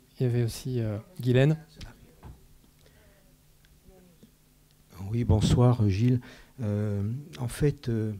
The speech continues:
Speaker 2: quand je me suis inscrit à cette conférence, euh, j'ai lu qu'il s'agissait de, d'une conférence au cours des enjeux de transition écologique. Et c'est vrai que j'ai beaucoup parlé, écouté parler,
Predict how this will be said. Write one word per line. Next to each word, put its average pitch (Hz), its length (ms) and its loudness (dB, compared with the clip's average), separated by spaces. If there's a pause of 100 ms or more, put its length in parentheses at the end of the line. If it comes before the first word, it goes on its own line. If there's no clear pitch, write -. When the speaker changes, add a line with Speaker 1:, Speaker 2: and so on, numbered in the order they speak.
(240)
Speaker 2:
quand 117 80 -8
je 98 100 -8
me 123 60 -2
suis 127 160 -10
inscrit 120 380 -8
à 107 40 -8
cette - 280 -14
conférence, 117 640 -6 (440)
euh, 107 140 -6
j'ai 104 240 -4
lu 123 400 -6
qu'il 101 560 -6
s'agissait 113 800 -10
de, 98 300 -10 (560)
d'une 120 100 -6
conférence 131 500 -8
au 123 60 -6
cours - 380 -14
des 107 240 -6
enjeux 123 260 -2
de 101 80 -4
transition 113 460 -6
écologique. 113 600 -4 (360)
Et 107 40 -14
c'est 123 120 -6
vrai 123 100 -6
que 104 80 -10
j'ai 104 80 -6
beaucoup 104 320 -14
parlé, 113 480 -2
écouté 123 380 -2
parler, 120 520 -2